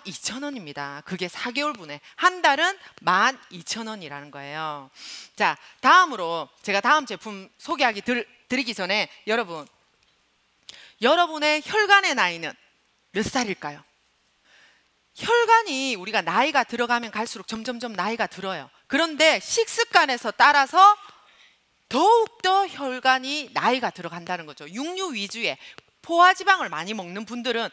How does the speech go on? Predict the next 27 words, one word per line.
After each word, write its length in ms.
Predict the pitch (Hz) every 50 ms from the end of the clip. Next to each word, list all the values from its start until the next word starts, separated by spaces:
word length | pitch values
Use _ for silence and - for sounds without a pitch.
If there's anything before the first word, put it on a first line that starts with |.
| - - -
오늘 200 | - 339 320 247
식습관을 500 | - - 381 - 415 - 339 269 240 214
한번 160 | 180 160 170
생각해 340 | - 214 208 202 185 185 156
봐-, 100 | 143 - - -
하셔보세요. 640 | - 180 202 208 - 196 165 151 - 156 143 135 - - - - - - - -
내가 220 | 233 262 330 370
만약에 380 | 359 277 247 262 269 262 247 226
육류 320 | 277 294 311 320 320 277
위주의 340 | 233 196 165 185 170 143 156 - - -
포화지방을 640 | - - 320 320 330 339 - 359 359 349 320 254
많이 200 | 202 156 156 175
먹는다, 340 | 185 185 180 180 170 160 160
이런 200 | - 311 320 320
분들은 340 | 285 262 196 180 190 214 277 - - - -
혈관을 580 | - - 302 285 262 285 277 269 277 277 220 - _ - - _
걱정해 420 | - - - - - 254 220 185 165
보셔야 320 | 147 160 - - 190 160
된다는 360 | 151 - 147 143 147 139 -
거죠. 280 | - - - - - - - - - - - -
그런데 440 | 330 381 370 339 262 247 254 269 - - - -
불포화지방을 640 | 349 392 - - 440 392 392 - 311 320 302 277 247
많이 220 | - 226 202 240
먹어라, 240 | 247 269 247 247 226
많이 220 | 196 175 170 190 220
먹어라 220 | 240 233 220 208
하시잖아요. 600 | 226 285 302 - 330 285 294 - 190 170 151 -